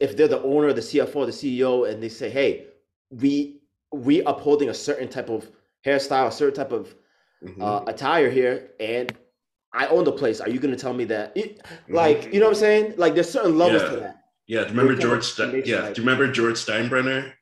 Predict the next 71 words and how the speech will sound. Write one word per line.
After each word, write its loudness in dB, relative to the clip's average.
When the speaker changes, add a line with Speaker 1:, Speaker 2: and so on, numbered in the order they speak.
Speaker 2:
owner -8
of -8
the -6
Yankees? -6
No -6
facial -2
Speaker 1:
Yeah. 0
Speaker 2:
hair? 0
Speaker 1:
Okay, -10
Speaker 2:
That -2
Speaker 1:
yeah. 2
Speaker 2:
was, -6
that 0
was, 0
that -2
was -4
his -4
rule. -4
Like, -6
he -14
said -6
none -4
of -6
his -8
players, -6
no -10
one -6
in -8
the -6
organ-, -8
I -4
don't -6
know -8
about -14
the -12
organization, -12
but -12
the -12
players -4
couldn't -8
have -10
facial -8
hair. -12
So -8
it's -12
like, -4
it's -14
one -6
of -10
those -4
Speaker 1:
He, -8
Speaker 2:
things -8
Speaker 1:
he, 2
Speaker 2:
too, -2
Speaker 1:
he -4
Speaker 2:
like 2
Speaker 1:
owned 2
it. -2
Speaker 2:
Yeah, 0
he 2
owned 4
it. 0
I'm 0
just -4
bouncing -2
off -6
what -6
you -2
were 0
saying. -8
So -20